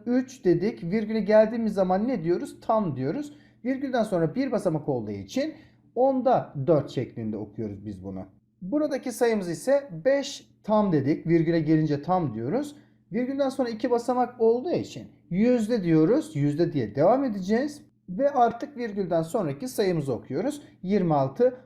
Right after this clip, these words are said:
O zaman beş tam yüzde yirmi altı şeklinde bu sayımız okumuş oluyor. Peki şu şekilde olursa, virgülden sonra üç basamak olursa nasıl okunacak? Yine virgüle kadar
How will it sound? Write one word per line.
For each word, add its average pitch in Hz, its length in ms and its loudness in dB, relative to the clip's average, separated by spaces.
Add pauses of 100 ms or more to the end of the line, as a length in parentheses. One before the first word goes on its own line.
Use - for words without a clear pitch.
O 220 140 2
zaman 165 460 0
beş 220 260 0
tam 190 300 0 (140)
yüzde 214 300 -4
yirmi 196 300 0
altı - 180 -2
şeklinde 156 420 -4
bu 226 60 -6
sayımız 160 340 -6
okumuş 196 360 -6
oluyor. 82 300 -8 (840)
Peki 226 260 -8
şu - 120 -14
şekilde 240 360 -4
olursa, 190 380 0
virgülden 185 320 0
sonra 202 220 -4
üç 220 160 -8
basamak 165 340 -2
olursa 147 280 -2
nasıl 139 220 -4
okunacak? 170 440 -4 (220)
Yine 269 240 -2
virgüle 240 380 0
kadar 226 440 2